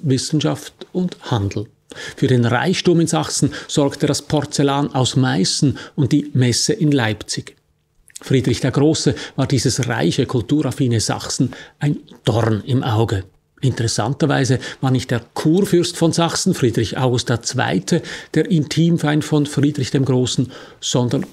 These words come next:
Heinrich Reichsgraf von Brühl, Sachsens umtriebiger Premierminister. Dieser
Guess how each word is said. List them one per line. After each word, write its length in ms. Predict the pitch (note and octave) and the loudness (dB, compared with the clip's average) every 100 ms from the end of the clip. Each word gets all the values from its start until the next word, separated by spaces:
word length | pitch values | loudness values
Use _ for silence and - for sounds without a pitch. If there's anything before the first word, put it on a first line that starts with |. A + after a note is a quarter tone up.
| - - | -10 -4
Heinrich 580 | B2 C#3 C3+ C3 - - | 0 2 2 0 -4 -4
Reichsgraf 880 | B2+ G#2+ G#2 B2 - - A#2 A#2 - | -2 0 0 -2 -6 -4 -2 -4 -6
von 340 | - C#3+ C3+ C#3 | -4 0 2 2
Brühl, 460 | A#2+ C3 D3 B2+ - - | 4 4 4 2 -2 -10
Sachsens 720 | - - A2 - - B2+ - - | -10 -8 -8 -8 -2 -2 -2 -4
umtriebiger 760 | - G2+ F#2+ - A2 A2 A#2 C#3+ - | 0 0 0 0 0 0 -2 -4 -6
Premierminister. 840 | - A#2+ G#2+ G#2+ G#2 G#2 - - G#2+ - _ _ - _ _ D3 | -2 2 4 4 4 2 0 -4 -6 -10 _ _ -20 _ _ 0
Dieser 280 | D3 B2+ | 2 0